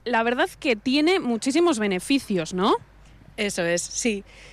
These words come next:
Speaker 2: Em, sí, la cosa es que hacemos ejercicio físico, pero también es una forma de, de divertirnos y como de volver a sacar nuestro, nuestro niño, niño interior, o niña interior, y de, em,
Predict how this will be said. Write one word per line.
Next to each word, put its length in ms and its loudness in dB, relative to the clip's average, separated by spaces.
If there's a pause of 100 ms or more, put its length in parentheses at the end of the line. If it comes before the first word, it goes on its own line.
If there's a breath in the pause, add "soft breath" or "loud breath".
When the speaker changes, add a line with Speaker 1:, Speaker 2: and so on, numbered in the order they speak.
(180 loud breath)
Speaker 2:
Em, 760 0
sí, 180 0
la 140 2
cosa 180 0
es 80 -4
que 80 -2
hacemos 320 -2
ejercicio 400 -4
físico, 420 -4
pero 140 -6
también 320 -4
es 160 -6
una 100 -4
forma 340 -4
de, 380 -4
de 100 -4
divertirnos 640 -4
y 60 -10
como 240 -6
de 200 -2
volver 260 -2
a 40 -4
sacar 240 -4
nuestro, 640 -6 (340 loud breath)
nuestro 220 0
niño, 380 2
niño 260 2
interior, 400 2 (300 loud breath)
o 80 -4
niña 180 -2
interior, 320 -2 (420 loud breath)
y 140 -2
de, 460 4
em, 400 -2